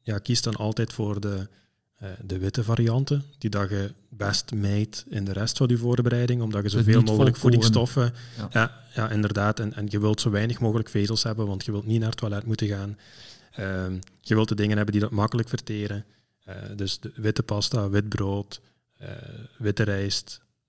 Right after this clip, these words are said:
Speaker 1: de, de, ja, de simpele.
Speaker 2: Ja.
Speaker 1: Allee, de dingen die dat eigenlijk in, in de boeken als niet zo gezond gezien worden in de voorbereiding zijn, eh, ja, the way to go tijdens
Speaker 2: Ja.
Speaker 1: je laatste dagen.
Speaker 2: Wat ik ook, eh, de laatste jaren meer heb.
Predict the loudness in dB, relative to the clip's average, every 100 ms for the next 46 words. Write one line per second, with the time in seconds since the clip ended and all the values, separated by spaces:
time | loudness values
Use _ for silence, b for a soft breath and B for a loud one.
0 | _ -18 -14 -14 -10 -8 -8 -10 -16 _
1 | _ -10 -2 0 2 0 0 -2 -4 -6
2 | _ _ -4 -4 -4 -2 0 0 2 2
3 | 4 2 0 -4 -4 -2 0 -2 -6 -20
4 | _ -10 -8 -2 -2 2 2 4 0 -2
5 | -4 2 2 4 4 4 2 2 2 2
6 | 2 2 2 0 0 -2 0 2 2 2
7 | 2 2 0 2 2 0 -6 b b b
8 | _ -10 -8 -6 -10 -14 _ -8 -6 -4
9 | -2 2 2 2 0 2 2 0 -4 -14
10 | _ _ -2 -2 -2 -6 -8 -6 -8 -8
11 | -10 -10 -14 -20 _ B B 0 0 2
12 | 2 0 -2 -2 0 0 0 2 4 4
13 | 4 2 4 4 2 2 0 -2